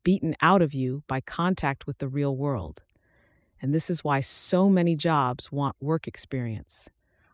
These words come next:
I couldn't understand that when I was in college. I knew how to program. In fact, I could tell I knew how to program better than most people doing it for a living. So what was this mysterious work experience, and why did I need it?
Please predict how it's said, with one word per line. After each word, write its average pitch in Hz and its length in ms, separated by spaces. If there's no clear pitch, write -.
I - 20
couldn't 220 320
understand 170 680
that 120 240
when 135 140
I 131 100
was 135 120
in 127 120
college. 135 580
I 156 80
knew 175 240
how 170 160
to 143 80
program. 135 580
In 151 100
fact, 151 420
I 226 120
could - 180
tell 180 320
I 151 100
knew 160 320
how 160 140
to 143 80
program 143 460
better 165 260
than 147 180
most 151 300
people 151 300
doing 151 400
it 139 120
for 139 200
a 135 40
living. 135 460
So - 180
what 165 220
was 240 160
this 208 240
mysterious 175 800
work 156 340
experience, - 960
and 139 180
why 143 220
did 160 140
I 147 100
need 147 300
it? - 160